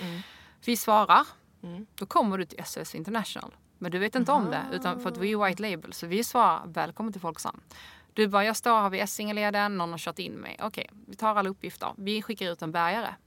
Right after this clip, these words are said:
Speaker 2: Bärgaren är hos dig inom fyrtiofem minuter. Bärgaren kommer, lastar upp din bil, kör den till antagligen Hedin bil eller liknande.
Speaker 1: Ja.
Speaker 2: Kommer till Hedin bil.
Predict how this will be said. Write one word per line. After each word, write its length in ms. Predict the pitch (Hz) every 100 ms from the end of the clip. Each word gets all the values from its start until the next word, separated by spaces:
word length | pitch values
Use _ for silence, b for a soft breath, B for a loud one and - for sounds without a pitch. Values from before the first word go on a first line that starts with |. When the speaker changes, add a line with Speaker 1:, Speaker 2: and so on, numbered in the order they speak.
| _ _
Speaker 2:
Bärgaren 420 | 196 190 214 202
är 60 | 165
hos 140 | 160
dig 160 | 170 160
inom 200 | 165 165
fyrtiofem 420 | 165 - 156 156
minuter. 360 | 175 175 - - _ B B
Bärgaren 460 | - 170 175 156 151
kommer, 340 | - 180 311 453 -
lastar 460 | 190 190 - 196 180
upp 180 | - -
din 140 | 277
bil, 220 | 226 240 _ -
kör 440 | - 220 175 165
den 220 | 160 160
till 420 | 165 175 151 156 156 B B
antagligen 420 | 180 170 156 147
Hedin 380 | 147 156 151 151
bil 260 | 151 127 -
eller 180 | 156
liknande. 460 | 156 - - - - -
Speaker 1:
Ja. 60 | 175 156 B B
Speaker 2:
Kommer 200 | - 254
till 100 | 208
Hedin 280 | 180 165 160
bil. 220 | 120